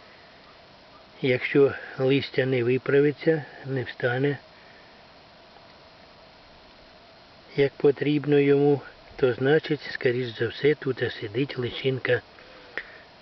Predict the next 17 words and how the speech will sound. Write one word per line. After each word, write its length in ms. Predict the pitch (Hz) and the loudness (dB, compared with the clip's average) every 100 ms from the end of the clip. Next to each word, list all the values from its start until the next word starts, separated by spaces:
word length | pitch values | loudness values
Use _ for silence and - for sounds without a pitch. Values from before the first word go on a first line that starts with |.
| - | -18
хруща, 800 | - 131 113 - - 139 160 151 | -4 -2 -2 -6 -2 0 2 0
і 120 | 139 131 | 0 2
вона 360 | 120 123 143 | 2 2 0
п-, 220 | - 135 139 - | 0 -2 -2 -6
під'їдає 840 | 131 117 120 110 127 147 151 139 - - - - - - - - - - - | -6 -2 -4 2 2 4 4 0 -4 -20 -20 -20 -20 -20 -20 -20 -20 -16 -2
сосущі 580 | 135 - 151 135 - 127 | -2 0 -2 -2 -4 -8
к-, 160 | - 214 - 139 | -6 -10 -4 2
е, 240 | 127 123 | 4 2
корі-, 440 | - 135 139 196 - | 2 2 2 -2 0
корінці 720 | 147 143 143 - - 120 - - - - - - - - - - - - - - - - - | 0 2 -2 -4 -2 -2 -2 -12 -20 -20 -20 -20 -20 -20 -20 -20 -20 -20 -20 -20 -20 -20 -6
цієї 540 | 123 117 120 117 113 | -4 -2 -4 -2 0
рослини. 640 | 107 110 - 110 101 101 95 - - - - - - - - - | 0 -2 -4 -6 -4 -6 -8 -12 -20 -20 -20 -20 -20 -20 -20 -4
Тому 300 | - 131 175 | -2 2 4
вона 280 | 156 135 127 | 4 4 0
себе 440 | - 127 131 135 110 | 0 0 2 0 0
почуває 680 | 127 - 120 117 147 147 135 | -4 -2 -2 2 4 4 2
ось 220 | 110 | -2